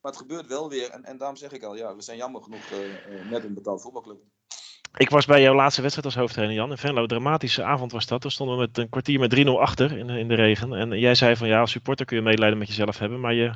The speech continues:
Speaker 2: je moet dus weten wat een trainer doormaakt." Kun, kun je,
Speaker 1: Ik moet
Speaker 2: kun je
Speaker 1: zeggen
Speaker 2: eens een, eens een, een, een tipje van de
Speaker 1: Nee,
Speaker 2: sluier
Speaker 1: maar dat hou ik
Speaker 2: oplichten hoe
Speaker 1: wel
Speaker 2: dat
Speaker 1: vaker. Ik vind het ook terecht. Ik bedoel, supporters gaan een eind reizen en die
Speaker 2: Ja.
Speaker 1: willen graag goede wedstrijden, die willen zien winnen. Maar,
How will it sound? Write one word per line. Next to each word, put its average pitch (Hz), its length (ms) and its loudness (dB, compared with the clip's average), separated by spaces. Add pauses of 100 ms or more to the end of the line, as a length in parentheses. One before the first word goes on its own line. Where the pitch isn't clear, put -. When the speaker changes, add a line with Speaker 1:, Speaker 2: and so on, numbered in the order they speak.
Speaker 2:
je 123 160 -2
moet 139 140 0
dus 131 180 -2
weten 143 260 6
wat 151 100 4
een 151 60 2
trainer 175 340 8
doormaakt." 143 560 6
Kun, 139 180 -8
kun 170 120 -4
je, 156 100 2
Speaker 1:
Ik 151 60 2
moet 151 100 -6
Speaker 2:
kun 151 60 -2
je 151 120 4
Speaker 1:
zeggen 143 120 -2
Speaker 2:
eens 143 100 -2
een, 147 140 -8 (120)
eens 143 160 -4
een, 139 160 -8 (200)
een, 139 80 -2
een 131 160 -8
tipje 165 240 2
van 143 100 2
de 147 60 4
Speaker 1:
Nee, 120 80 6
Speaker 2:
sluier 139 200 10
Speaker 1:
maar 139 100 4
dat 147 100 0
hou 160 120 8
ik - 20 -
Speaker 2:
oplichten 151 80 -4
hoe 151 80 2
Speaker 1:
wel 151 100 6
Speaker 2:
dat 135 100 2 (200)
Speaker 1:
vaker. 123 160 -16
Ik 120 100 -20
vind 135 140 -16
het 117 80 -20
ook 117 140 -18 (100)
terecht. 104 280 -14
Ik - 60 -16
bedoel, 92 180 -20
supporters 104 480 -14
gaan 104 180 -14
een 98 140 -20
eind 98 140 -20
reizen 92 360 -16
en 87 80 -20
die 87 180 -20
Speaker 2:
Ja. 95 100 2
Speaker 1:
willen 82 140 -4
graag 87 160 -16 (140)
goede 95 160 -16
wedstrijden, 95 400 -12
die 92 100 -20
willen 90 180 -20
zien 95 280 -14
winnen. 98 300 -18 (720)
Maar, 110 180 -6